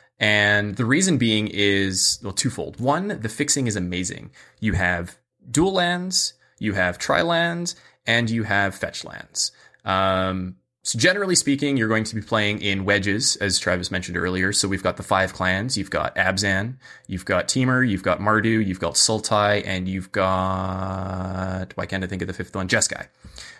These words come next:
Um, those are the five color combos you're going to be playing. And all of the lands that you're going to be picking, um, will fall into generally two of those.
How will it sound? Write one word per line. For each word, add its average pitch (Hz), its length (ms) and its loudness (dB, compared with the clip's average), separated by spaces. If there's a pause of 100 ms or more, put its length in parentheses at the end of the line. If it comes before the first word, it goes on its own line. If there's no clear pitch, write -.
(140)
Um, 95 600 0
those 156 200 2
are 180 40 2
the 160 60 2
five 123 440 0 (140)
color 110 200 0
combos 98 320 -2
you're 98 100 -2
going 92 120 -2
to 90 60 -6
be 92 80 -4
playing. 90 400 -4 (720)
And 104 580 2 (160)
all 143 260 4
of 151 140 0
the 143 80 2
lands 110 560 2
that 101 100 -8
you're 92 80 -4
going 104 200 0
to 92 80 -6
be 101 80 -2
picking, 95 500 -4 (380)
um, 90 420 -4
will 107 520 0
fall 113 440 2
into 104 300 -4
generally 98 800 -2
two 117 260 0
of 127 80 -2
those. 170 560 -2